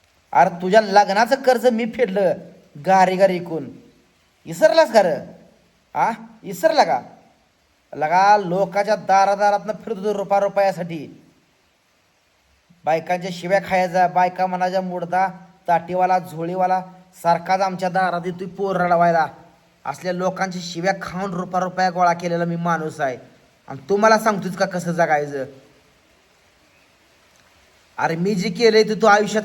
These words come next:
कधीच करणार नाहीस, कळलं का? आणि तुला मुळात म्हणजे कधी बाहेरचं तू दुनियाच बघितलं नाही.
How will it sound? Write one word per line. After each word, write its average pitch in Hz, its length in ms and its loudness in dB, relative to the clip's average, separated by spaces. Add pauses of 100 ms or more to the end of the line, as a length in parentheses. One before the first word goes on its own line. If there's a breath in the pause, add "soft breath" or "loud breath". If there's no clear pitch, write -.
(100)
कधीच 202 240 -4
करणार 185 380 -2
नाहीस, 131 280 -12 (880)
कळलं 202 200 2
का? 160 220 -2 (400)
आणि 170 200 -10
तुला 214 240 2
मुळात 226 440 2
म्हणजे 226 480 -6 (600)
कधी 202 200 -4
बाहेरचं 214 440 0
तू 240 140 -6
दुनियाच 220 520 -2
बघितलं 202 420 -2
नाही. 139 200 -8